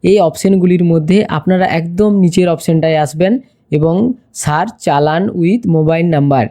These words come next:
এই অপশানটায় আপনারা ক্লিক করবেন। এখানে আমি আমার মোবাইল নাম্বারটা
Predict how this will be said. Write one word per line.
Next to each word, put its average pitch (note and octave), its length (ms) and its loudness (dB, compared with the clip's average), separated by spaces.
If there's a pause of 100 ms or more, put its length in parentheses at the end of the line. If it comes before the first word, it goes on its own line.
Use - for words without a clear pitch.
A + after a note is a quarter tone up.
(300)
এই G3 220 2
অপশানটায় E3 520 0
আপনারা D#3 360 0
ক্লিক F3 320 0
করবেন। F3+ 380 2 (420)
এখানে G#3 440 2 (240)
আমি E3+ 260 2
আমার F3 320 0
মোবাইল D#3 380 0
নাম্বারটা E3+ 680 -2